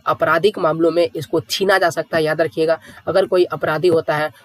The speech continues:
तो उसे हम क्या करते हैं, जेल में बंद कर देते हैं, तो उसकी जो स्वतंत्रता है वो छीन ली जाती है,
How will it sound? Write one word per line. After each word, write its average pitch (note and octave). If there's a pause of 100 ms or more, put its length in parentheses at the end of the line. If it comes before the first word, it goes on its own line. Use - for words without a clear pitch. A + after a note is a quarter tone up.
तो E3
उसे E3
हम D#3+
क्या D3+
करते D3+
हैं, D3
जेल F3
में E3+
बंद D3+
कर D3+
देते C#3+
हैं, C#3+ (240)
तो D#3
उसकी F3 (240)
जो D3+
स्वतंत्रता E3
है C#3+
वो D3 (100)
छीन F3+
ली D#3
जाती D3
है, D3+